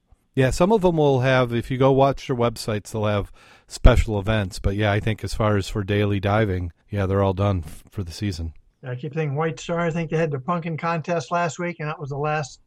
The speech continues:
Speaker 2: dive of the season for that.
Speaker 1: Yeah.
Speaker 2: Official.
Speaker 1: Yep.
Speaker 2: Unless they got some good ice, and then they have some special diving for ice.
Speaker 1: Yep, that's some ice diving. And again, I did another season. I couldn't get to, uh, visit Rich and Dave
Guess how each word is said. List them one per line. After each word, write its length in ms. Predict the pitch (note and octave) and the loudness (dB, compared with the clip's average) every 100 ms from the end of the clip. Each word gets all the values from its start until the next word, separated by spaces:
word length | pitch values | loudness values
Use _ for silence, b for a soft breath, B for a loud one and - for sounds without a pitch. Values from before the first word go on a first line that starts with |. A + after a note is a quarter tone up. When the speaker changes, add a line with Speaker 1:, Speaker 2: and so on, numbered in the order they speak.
| - | -8
Speaker 2:
dive 340 | D3 D#3 D3+ | -4 -2 -4
of 80 | C#3 | -6
the 180 | C3 B2+ | -8 -8
season 420 | B2+ D3+ D3+ C#3+ | -8 -8 -8 -10
for 80 | C3+ | -8
that. 280 | C#3+ D3+ - _ - - | -6 -6 -10 _ -20 -8
Speaker 1:
Yeah. 160 | F#2+ F2+ | -4 -2
Speaker 2:
Official. 300 | F#3+ - - _ | -2 -4 -12 _
Speaker 1:
Yep. 160 | A2 A2 | -2 0
Speaker 2:
Unless 160 | E3 | 0
they 120 | E3 E3 | -2 -4
got 200 | E3+ - | -4 -2
some 140 | D3+ | -2
good 180 | E3 E3 | 0 0
ice, 300 | E3+ D#3+ - | 0 -2 -6
and 100 | D3 | -6
then 80 | D#3 | -4
they 120 | D3+ | -4
have 160 | D#3 | -4
some 140 | - C3+ | -6 -10
special 320 | - D#3+ D#3 | -4 -4 -4
diving 340 | D3 D#3 D3 C3+ | -2 -2 -4 -6
for 180 | B2 C3+ | -4 -2
ice. 360 | C3+ C3 - _ | -2 -8 -14 _
Speaker 1:
Yep, 180 | G#2 G2+ - - | -6 -6 -10 -8
that's 220 | G2 - | -8 -4
some 120 | G2+ | -2
ice 160 | G2 - | -2 -2
diving. 380 | G2 F#2+ F#2+ F#2 b b - | -4 -2 -4 -6 b b -2
And 260 | A#2 G#2 | 0 2
again, 320 | G#2+ A#2+ D#3 | 2 4 6
I 180 | B2 A2+ | 6 2
did 200 | A2 A2 | 2 0
another 260 | G#2 A#2 A2 | 0 0 -2
season. 380 | - A#2 A2 G#2 | -2 -2 -2 -2
I 100 | G2+ | -2
couldn't 320 | - A2 G2 | -2 -2 -2
get 180 | G#2+ - | -4 -4
to, 460 | - G#2 G2+ F#2+ F#2+ | -4 -2 0 0 0
uh, 120 | F#2+ - _ | -2 -4 _
visit 280 | A2+ G#2 G#2 | -4 -2 -2
Rich 540 | F#2+ G#2+ - - - - | -2 -4 -6 -16 -16 -4
and 180 | G2+ F#2+ | -2 2
Dave 520 | G2+ G2+ G2 - | 2 2 0 -4